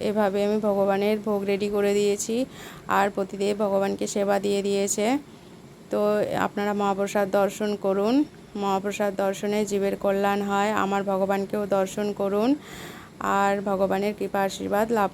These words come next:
করুন। আর অনেক দিন পর ভিডিও দিলাম,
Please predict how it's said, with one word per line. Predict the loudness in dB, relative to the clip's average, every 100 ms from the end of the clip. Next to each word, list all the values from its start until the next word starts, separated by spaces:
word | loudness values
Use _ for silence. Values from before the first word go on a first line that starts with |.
| 0
করুন। | 0 2 0 -2 -10 -20 -20 -20 -8
আর | 0 2
অনেক | 2 2 0
দিন | 0 0 2
পর | 4 4
ভিডিও | 2 0 0 2
দিলাম, | 2 2 2 2 -2